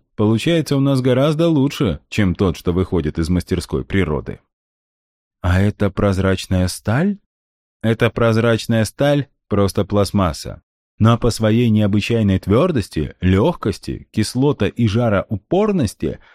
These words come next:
она превосходит все известные стали и сплавы металлов». «И все же»,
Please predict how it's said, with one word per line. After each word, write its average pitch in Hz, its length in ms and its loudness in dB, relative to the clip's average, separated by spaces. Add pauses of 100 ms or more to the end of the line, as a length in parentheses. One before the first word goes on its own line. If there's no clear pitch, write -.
(120)
она 82 280 0
превосходит 87 680 -2
все 98 340 0
известные 92 480 0
стали 95 340 0
и 92 80 0
сплавы 92 420 -2
металлов». 90 600 -2 (520)
«И 95 340 2
все 120 340 -2
же», 64 280 -8